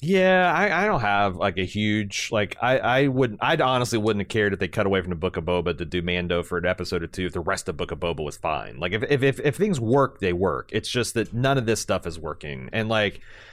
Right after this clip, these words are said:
I'm, I'm scared, man. Like, t-, I, I cannot believe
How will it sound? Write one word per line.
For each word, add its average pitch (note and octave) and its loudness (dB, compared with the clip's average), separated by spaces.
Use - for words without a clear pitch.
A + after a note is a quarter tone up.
I'm, D3 2
I'm F3 4
scared, E3+ 4
man. A#2+ 2
Like, A#2+ 2
t-, B2 -4
I, C#3+ 4
I D3 2
cannot G3 2
believe F#3 2